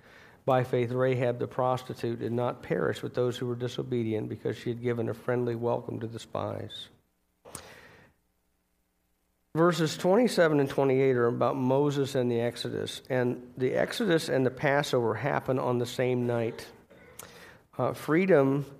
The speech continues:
comes as the people put their faith in the blood of the Lamb to provide their deliverance.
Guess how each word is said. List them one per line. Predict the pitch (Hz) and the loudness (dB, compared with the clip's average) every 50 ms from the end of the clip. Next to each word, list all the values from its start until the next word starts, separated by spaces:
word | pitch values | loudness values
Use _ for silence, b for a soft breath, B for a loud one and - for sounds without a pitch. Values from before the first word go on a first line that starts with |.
| - - | -20 -4
comes | - 151 139 127 123 123 120 123 | 0 2 2 4 4 2 2 2
as | 123 120 120 123 | 2 2 2 0
the | 123 117 | -4 -4
people | - - 147 156 - - 135 | -2 -2 -2 0 0 -2 -4
put | 123 - 151 139 - - | -2 -2 -2 -2 -2 0
their | 143 127 123 | -2 0 0
faith | 117 - - 147 143 135 127 123 117 - | -2 -2 -2 0 2 2 2 0 -2 -2
in | 147 123 120 | -2 -2 -2
the | 113 | -2
blood | 117 120 123 123 131 131 | 0 0 2 2 2 2
of | 127 127 123 | 0 0 -2
the | 120 | -2
Lamb | 113 117 127 131 123 120 113 113 110 113 | 0 0 2 2 2 2 2 2 0 -2
to | - | -4
provide | - 131 120 117 117 110 113 117 117 | -6 -6 -4 0 0 0 0 0 0
their | 113 110 | -2 -4
deliverance. | 113 120 123 139 160 160 151 127 117 117 127 - | -2 -4 -4 -2 -2 -2 0 0 0 0 -2 -6